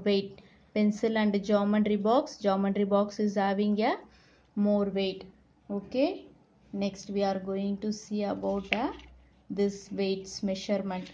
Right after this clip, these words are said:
Okay, wa? We are using the three units to measure the weight. First one is the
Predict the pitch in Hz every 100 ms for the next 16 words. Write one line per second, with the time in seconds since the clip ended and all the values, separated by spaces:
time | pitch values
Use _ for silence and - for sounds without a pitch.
0 | - 214 - 214 226 254 208 - - -
1 | - 208 208 208 220 262 254 311 254 269
2 | 370 - 277 320 349 311 247 247 269 294
3 | - - 294 480 - 214 208 214 226 220
4 | 202 254 370 - 180 196 196 190 - -
5 | - _ _ 202 208 208 208 202 208 202
6 | 202 254